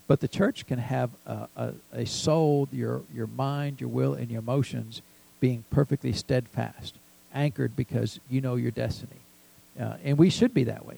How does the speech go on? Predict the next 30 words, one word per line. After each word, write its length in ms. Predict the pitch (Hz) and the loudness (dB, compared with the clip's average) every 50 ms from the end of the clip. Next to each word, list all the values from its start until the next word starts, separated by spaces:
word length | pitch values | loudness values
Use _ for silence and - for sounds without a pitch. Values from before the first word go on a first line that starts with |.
| - - | -14 -10
Amen. 220 | 107 117 143 160 | -6 -6 -4 -4
The 80 | 143 131 | -4 -6
church 260 | - - 165 175 - | -2 -2 -2 -2 -2
should 220 | - - 139 127 | -4 -6 -4 0
be 220 | 143 135 127 123 113 - - - - | 0 2 2 2 0 -4 -10 -16 -10
the 80 | - 123 | -6 -2
most 240 | 120 117 110 - - | 0 0 0 0 -2
stable 640 | - - - 156 165 185 180 151 170 175 170 160 - - - _ _ - - - | -4 0 2 2 4 4 4 4 4 4 2 2 -2 -10 -20 _ _ -20 -18 -8
mentally, 640 | 120 123 151 170 165 - 175 165 165 170 170 160 - 117 | -2 0 0 2 2 2 2 4 4 4 4 2 0 -2
most 200 | 127 123 117 - | -2 -2 -2 -2
stable 460 | - - 143 147 156 143 151 151 156 | 0 0 0 2 2 2 2 0 0
emotionally, 680 | - 110 110 117 143 160 147 - - 160 160 156 156 156 - - | -2 -6 -4 0 2 2 2 2 0 -2 -2 0 -2 -2 -6 -8
most 180 | 123 123 113 - | -8 -8 -8 -6
stable, 480 | - - 139 143 143 139 143 143 - - - - - | -4 -2 0 0 0 0 0 -2 -2 -6 -12 -16 -12
uh, 140 | 120 120 120 | -10 -8 -8
psychologically, 920 | - - 127 131 - - 127 123 135 151 143 135 139 - 156 156 151 147 - _ - - - - - - - - | -6 -4 -4 -4 -4 -4 -2 0 0 0 0 0 -2 -2 0 0 0 -2 -4 _ -20 -20 -20 -20 -20 -20 -16 -10
uh, 240 | - 113 113 113 117 | -8 -6 -6 -6 -8
the 120 | - 156 131 | -8 -6 -2
most 180 | 127 120 - | -2 -2 -2
stable 360 | - - 143 156 160 160 156 | -2 -2 0 0 2 0 0
people 420 | - - - - - 175 - 147 135 | 0 4 4 4 4 4 2 -2 -2
like 220 | 117 117 120 - - | -2 -4 -6 -4 -4
that 200 | 123 117 120 117 | -4 -4 -4 -6
of 140 | 120 110 | -8 -10
all 220 | - 117 120 127 135 | -6 -4 0 0 0
the 100 | 135 135 | 0 0
people 320 | - 156 147 - - 131 | 0 0 0 0 0 -2
of 100 | 123 113 | -4 -2
the 140 | 127 131 135 | -4 -4 -2
earth. 220 | 127 113 - - | -2 -4 -4 -8